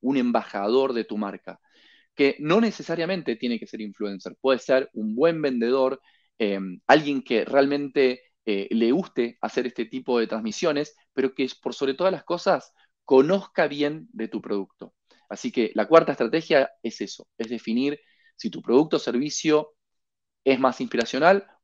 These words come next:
o es más educacional a la hora de, eh, incentivar a los consumidores a realizar la compra.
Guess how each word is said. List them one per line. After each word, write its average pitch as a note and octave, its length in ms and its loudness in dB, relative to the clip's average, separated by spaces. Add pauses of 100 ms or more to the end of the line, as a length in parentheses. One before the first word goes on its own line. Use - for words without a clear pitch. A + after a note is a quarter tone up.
o A#2+ 140 2
es A#2 40 -8
más C3 220 -2
educacional A#2+ 640 2 (140)
a G2+ 160 4
la G2+ 160 4
hora A#2 340 2 (380)
de, G#2+ 440 2
eh, G2+ 260 0
incentivar C3 840 6 (120)
a - 80 -2
los A2 100 -2
consumidores A2 760 -2
a G2+ 380 0
realizar G2+ 380 -4
la G2 160 -4
compra. F2 440 -12